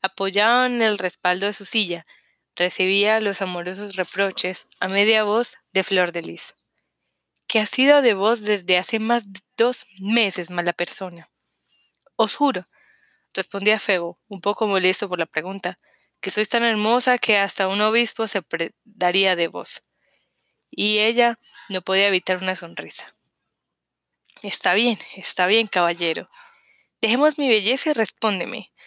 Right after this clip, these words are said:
No debo serlo tanto, por lo que se ve.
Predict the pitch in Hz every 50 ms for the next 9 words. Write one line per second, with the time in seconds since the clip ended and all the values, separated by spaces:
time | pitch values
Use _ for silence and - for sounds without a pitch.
0 | _ _ _ _ _ _ _ - 190 185 190 196 214 233 262 - - 226 185 -
1 | 170 170 _ - 208 208 196 180 - - 175 - _ _ _ _ _ _ _ _
2 | _ - 202 185 190 185 175 - - 170 - - 170 175 196 202 - -